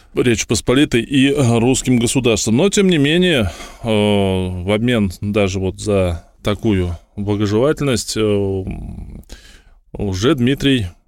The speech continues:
э, обещал Сигизмунду Третьему передать после воцарения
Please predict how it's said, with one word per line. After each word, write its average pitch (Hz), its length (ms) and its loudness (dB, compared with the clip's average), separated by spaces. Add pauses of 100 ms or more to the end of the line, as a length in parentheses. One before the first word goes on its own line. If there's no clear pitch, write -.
(800)
э, 101 380 -4
обещал 113 640 0 (160)
Сигизмунду 107 580 0
Третьему 120 540 0 (480)
передать 120 580 2
после 107 280 0
воцарения 120 680 2